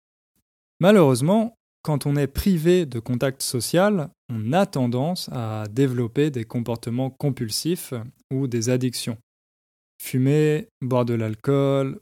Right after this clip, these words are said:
prendre de la drogue. On essaie de combler ce désir de toutes les manières possibles, notamment avec des solutions qui sont pas toujours bonnes pour notre santé. Là aussi, l'étude réalisée par Santé publique France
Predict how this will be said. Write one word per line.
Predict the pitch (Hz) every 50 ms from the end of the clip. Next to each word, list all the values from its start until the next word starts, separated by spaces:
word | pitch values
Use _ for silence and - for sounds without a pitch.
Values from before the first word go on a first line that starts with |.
| _ _
prendre | - - 139 135 131
de | 123 131
la | 123 123 117
drogue. | 107 110 113 127 143 156 - 214 - _ _ _ _ _ _ _ _ _ _ _ _ _ _ -
On | 131 131 165
essaie | 202 190 - 233 226
de | 175 139 131
combler | 131 - 156 156 151 160 170 175 175 170 - - -
ce | - - 123
désir | 123 123 120 139 147 135 135 139 147 160 165 156 139 131 135 - -
de | 135 113 120 113 110 107 110 - -
toutes | - 202 190 - -
les | 135 123
manières | 120 117 123 127 127 123 -
possibles, | - - 113 - - 214 247 240 190 143 127 117 - _ _ _ _ _ _ _ _ _ _ -
notamment | 139 147 151 - 143 135 156 175 165
avec | 139 127 123 110
des | 113 113
solutions | 107 - 123 113 113 107 - - 175 196 202
qui | 196 -
sont | - - 113
pas | 110 - 165 175
toujours | 170 - 143 120 120 107 107
bonnes | 107 139 143 151 151
pour | - 135 120
notre | 113 113 110 - - 120
santé. | 110 - 123 113 110 - - - _ _ _ _ _ _ _ _ _ _ _ _ _ _ _ _
Là | 131 135 156 160
aussi, | 147 127 - - - 175 190 214 - _ _ _ _ _ _ _ _
l'étude | - 131 151 156 - - 185 160
réalisée | 156 123 131 127 123 123 123 123 117 135 156 147
par | - 120 107 -
Santé | - - 143 135 127 - 151 139
publique | - - 123 117 123 120 113 -
France | - - - 160 175 190 185 - -